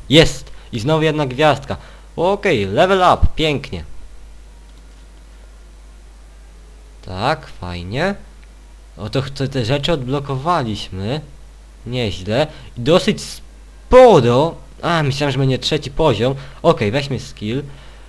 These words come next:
I mamy jeden po-, punkt. Ech, tylko w co by tu napakować? Mm, <laughs> e, zobaczmy.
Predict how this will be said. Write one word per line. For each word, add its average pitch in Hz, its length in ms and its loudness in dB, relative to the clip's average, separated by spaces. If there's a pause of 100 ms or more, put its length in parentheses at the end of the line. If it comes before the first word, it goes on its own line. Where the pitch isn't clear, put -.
(200)
I 123 80 -4
mamy 180 360 0
jeden 156 560 0 (440)
po-, 151 340 2
punkt. 123 500 -2 (1200)
Ech, 170 380 -2
tylko 147 260 0
w 139 40 -6
co 180 140 -2
by 170 80 -2
tu 180 120 -4
napakować? 170 800 0 (680)
Mm, 110 460 -4 (1800)
<laughs> - 0 -
e, 104 220 -6
zobaczmy. 110 600 -2